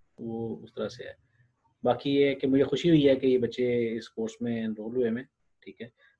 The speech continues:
Comprehensive study करना बच्चों, तभी आपको ना, फिर आपको sense of achievement आएगी। जब आपके पास वो Google का certificate आएगा ना, तो फिर ज़रा दिल खुश होता है, "हाँ, मैंने कुछ किया है।" तो इसलिए recommendation ये है कि वो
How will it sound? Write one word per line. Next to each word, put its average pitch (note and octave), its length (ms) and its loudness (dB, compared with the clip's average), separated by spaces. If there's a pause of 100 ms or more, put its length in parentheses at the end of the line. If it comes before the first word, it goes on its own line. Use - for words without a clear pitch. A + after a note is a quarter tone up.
Comprehensive C3 520 -2
study D3+ 280 -4
करना C#3+ 280 -4
बच्चों, C#3+ 300 -10 (260)
तभी C3+ 280 0
आपको A#2+ 320 -2
ना, C3+ 360 -4
फिर D#3 120 6
आपको D3 240 4
sense D#3 260 2
of D#3 120 0
achievement B2+ 460 0
आएगी। F#2 380 -6 (440)
जब C3 100 6
आपके C#3 240 4
पास D3 260 4
वो C3+ 180 4
Google C3 240 4
का C#3 60 0
certificate C#3+ 480 0
आएगा A#2+ 200 4
ना, D3+ 180 -4 (360)
तो C#3 60 -6
फिर D3 180 4
ज़रा C#3+ 140 6
दिल B2+ 180 4
खुश B2 220 0
होता A2 200 -2
है, A2 80 -2
"हाँ, G#2 400 -4
मैंने A2 180 -4
कुछ - 180 -20
किया G2 240 -12
है।" - 60 -20 (500)
तो - 60 -12
इसलिए C#3+ 680 2
recommendation A#2 540 -4
ये A#2+ 100 -4
है A#2 60 -4
कि A2+ 120 -8
वो A2 340 -8